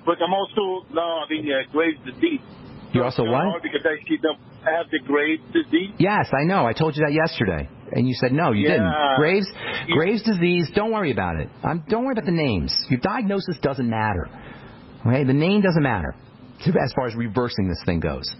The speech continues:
Speaker 2: So here's the deal. Graves' disease, by the way, is just an autoimmune disease of the thyroid, and it causes the thyroid to
Speaker 1: Okay.
Speaker 2: go crazy. Okay, so here's what you do. Patch up the gut with soothing mucilaginous gummy substances. That's the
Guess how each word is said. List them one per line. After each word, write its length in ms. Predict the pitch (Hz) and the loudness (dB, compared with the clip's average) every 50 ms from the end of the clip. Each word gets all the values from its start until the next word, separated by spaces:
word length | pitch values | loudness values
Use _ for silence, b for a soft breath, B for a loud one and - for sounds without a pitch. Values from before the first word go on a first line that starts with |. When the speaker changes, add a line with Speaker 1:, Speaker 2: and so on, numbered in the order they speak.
| - - - - | -18 -18 -12 -4
Speaker 2:
So 180 | - 127 117 | -2 0 0
here's 240 | 104 143 165 175 - | 0 0 0 0 0
the 80 | - 151 | -2 0
deal. 260 | 117 117 104 80 73 | 0 0 0 0 0
Graves' 300 | - 113 139 160 165 - | 0 0 0 0 -2 -2
disease, 240 | 147 131 135 135 120 | -2 0 0 0 0
by 140 | - 123 113 | 0 -2 -2
the 80 | 113 | 0
way, 100 | 110 107 | -2 -2
is 100 | 101 92 - | -2 -2 -4
just 140 | 107 - - | -4 -2 -2
an 40 | 104 | 0
autoimmune 600 | 92 110 110 110 110 110 107 101 98 95 95 92 | 2 2 2 2 2 2 4 4 4 4 4 2
disease 400 | 85 87 82 92 90 92 90 80 | 2 2 2 2 4 4 2 2
of 80 | 95 78 | 0 0
the 80 | 92 | -2
thyroid, 460 | 87 - 90 85 80 76 71 71 64 - - - - - | -2 -2 -2 -4 -4 -4 -6 -8 -10 -12 -14 -14 -8 -4
and 140 | 135 104 | -2 -2
it 80 | 98 - | -2 -2
causes 320 | - - 95 90 87 85 - - | -2 -4 -4 -4 -6 -8 -10 -12
the 60 | - | -6
thyroid 280 | - 101 101 98 95 90 | -4 -4 -4 -2 -4 -6
to 40 | 85 | -4
Speaker 1:
Okay. 60 | - | -4
Speaker 2:
go 100 | 95 85 | -6 -4
crazy. 460 | - - 104 90 85 80 78 73 - B B B B B B B B B B B - | -4 -4 -4 -2 -4 -4 -6 -8 -10 B B B B B B B B B B B -4
Okay, 220 | 143 139 160 - - - | -4 -4 -4 -6 -8 -4
so 120 | - 131 | -2 0
here's 220 | - 151 175 165 - | 0 0 0 0 0
what 140 | 170 - - | 0 0 0
you 60 | 117 | -2
do. 100 | - 76 - B B B B B - | -2 -4 -4 B B B B B -6
Patch 440 | - - - 170 160 160 170 170 - - - | -2 0 2 2 2 2 0 0 -2 -2 -2
up 320 | - 135 127 - - - | -2 -2 -2 -4 -4 -4
the 80 | - 117 | -4 -2
gut 340 | 98 117 110 104 107 - - | 0 0 0 0 -2 -2 -2
with 200 | 113 95 85 - - - - - - - | -2 0 -2 -2 -6 -12 -20 -18 -12 -8
soothing 760 | - - - - 175 175 170 165 151 160 156 147 147 139 123 | -6 -4 -2 0 2 2 2 2 2 2 2 2 0 0 2
mucilaginous 880 | - 107 107 120 127 127 - 131 123 120 113 117 120 107 110 113 104 - | 4 4 6 6 4 4 2 2 2 2 2 0 0 2 0 0 0 0
gummy 260 | - - 104 101 104 | -2 -2 -2 0 -2
substances. 580 | 98 - - 85 - - - 85 - - 90 - - | -2 -4 -4 -4 -4 -4 -4 -4 -4 -4 -6 -6 -4
That's 180 | 104 - - | -4 -6 -4
the 100 | - - | -6 -8